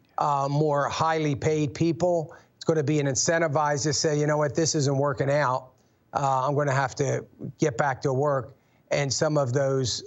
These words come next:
uh, even some of the, uh, um,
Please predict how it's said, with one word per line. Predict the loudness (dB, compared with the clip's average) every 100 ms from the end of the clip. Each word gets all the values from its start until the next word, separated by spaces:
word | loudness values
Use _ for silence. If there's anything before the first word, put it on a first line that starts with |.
| -2
uh, | 0 0
even | 2 2
some | 2 2 2
of | 2
the, | 0 0 -4 -12 _ _ -6
uh, | -2 0 -2 -2
um, | -2 -2 -2 -6